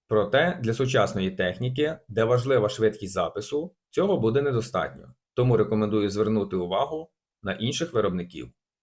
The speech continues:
Наскільки карта пам'яті буде довго працювати, звісно, я сказати не можу. Я про це дізнаюся лише після певного періоду використання. Але можу точно сказати наступне.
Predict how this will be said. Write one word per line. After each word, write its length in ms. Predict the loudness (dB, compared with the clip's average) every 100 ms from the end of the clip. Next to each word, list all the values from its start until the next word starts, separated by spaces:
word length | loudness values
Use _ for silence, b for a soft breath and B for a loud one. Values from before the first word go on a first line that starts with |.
| -6
Наскільки 520 | -2 -2 -2 0 0
карта 260 | 0 0 2
пам'яті 400 | 2 2 0 0
буде 200 | 0 2
довго 300 | 2 2 0
працювати, 640 | 0 -2 2 2 0 -4 -6 _ -14
звісно, 500 | -6 -2 0 0 -2
я 80 |
сказати 400 | -2 -2 0 0
не 100 | 0
можу. 360 | -2 -4 -6 -14 _ _ _
Я 160 | -2 -2
про 120 | 0
це 160 | 0 0
дізнаюся 640 | 0 0 0 -2 -2 -2
лише 300 | 0 0 0
після 220 | -4 -4
певного 400 | 0 0 0 -2
періоду 400 | 0 0 0 -2
використання. 720 | -4 -2 -4 -4 -6 -6 -10 -20 -2
Але 260 | 2 4 4
можу 300 | 4 2 2
точно 380 | 0 0 0
сказати 440 | 0 2 2 2 0
наступне. 580 | -4 -4 -4 -4 -14